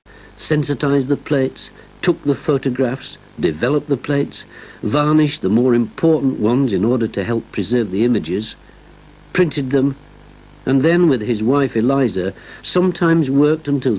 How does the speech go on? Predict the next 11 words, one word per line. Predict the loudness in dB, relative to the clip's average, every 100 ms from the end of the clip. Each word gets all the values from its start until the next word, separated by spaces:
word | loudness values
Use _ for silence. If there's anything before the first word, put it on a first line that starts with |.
| -2
two | 0 4
in | 4
the | 4
morning | 4 4 2 0 -6 -12 -12 -2
mounting | 0 2 0 0 0
prints | 0 -2 -2 -6 -10
in | -2 0
their | 0
cottage | -2 -6 -4 -4 -4
at | -6
Stakesby. | -6 -4 -4 -6 -12 -12